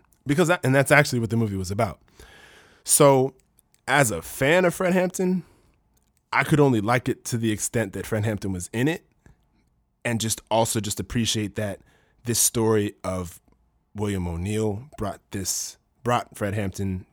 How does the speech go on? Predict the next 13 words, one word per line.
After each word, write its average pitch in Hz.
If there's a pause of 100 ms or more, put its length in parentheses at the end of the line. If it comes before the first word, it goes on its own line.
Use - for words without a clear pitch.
(120)
to 107
this 92
huge 101
platform 98
in 90
terms 95
of 85
how 98 (140)
widely 101 (480)
publicized 104
this 95
movie 95
is, 87